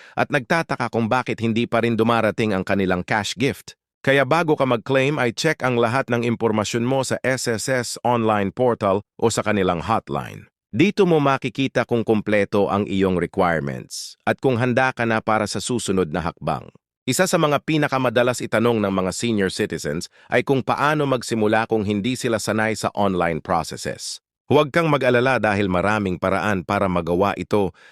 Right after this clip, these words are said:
nang hindi ka nahihirapan. Kung may anak o kapatid ka na pamilyar sa computer o smartphone, pwede kang humingi ng tulong sa kanila.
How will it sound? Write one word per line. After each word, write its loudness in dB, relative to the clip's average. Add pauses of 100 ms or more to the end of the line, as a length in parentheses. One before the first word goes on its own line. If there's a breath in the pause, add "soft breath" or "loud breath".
(120)
nang 0
hindi 0
ka 0
nahihirapan. -4 (240)
Kung 2
may 2
anak 0
o 0
kapatid -2
ka 0
na 0
pamilyar 0
sa -6
computer -2
o 0
smartphone, -4 (320 loud breath)
pwede 4
kang 0
humingi 2
ng 0
tulong 0
sa -8
kanila. -6